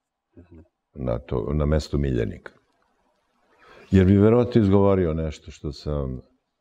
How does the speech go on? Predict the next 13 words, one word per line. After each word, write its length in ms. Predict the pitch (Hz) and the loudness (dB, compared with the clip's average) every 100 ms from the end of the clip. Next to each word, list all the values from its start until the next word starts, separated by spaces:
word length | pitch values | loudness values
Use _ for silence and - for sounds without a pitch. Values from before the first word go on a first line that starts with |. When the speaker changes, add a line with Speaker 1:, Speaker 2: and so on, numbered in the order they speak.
| _ _ _ _ _ _ _ _ _ - | _ _ _ _ _ _ _ _ _ -20
Speaker 2:
što 280 | - - 85 | -18 -4 0
je 180 | 82 80 | 2 2
bilo, 800 | 76 80 80 76 73 69 65 67 | 0 0 -2 -4 -4 -6 -6 -10
što 200 | - 82 | -8 -4
bi 160 | 76 76 | -2 0
bilo 680 | 85 80 80 73 67 64 50 | 0 2 0 -2 -4 -10 -8
potpuno 400 | 85 76 - 73 | -6 -6 -8 -8
pogubno 640 | 71 78 67 64 65 64 | -4 -4 -2 -8 -8 -8
za 340 | 64 67 64 58 - _ _ _ _ _ | -6 -6 -6 -8 -14 _ _ _ _ _
moj 540 | 78 71 69 65 62 50 57 52 | -4 -2 -2 -2 -4 -8 -12 -10
duži 420 | 58 73 71 64 | -4 0 0 -2
boravak 600 | 60 65 65 60 57 - | -2 -2 -2 -2 -6 -8
uz 220 | 60 50 | -10 -10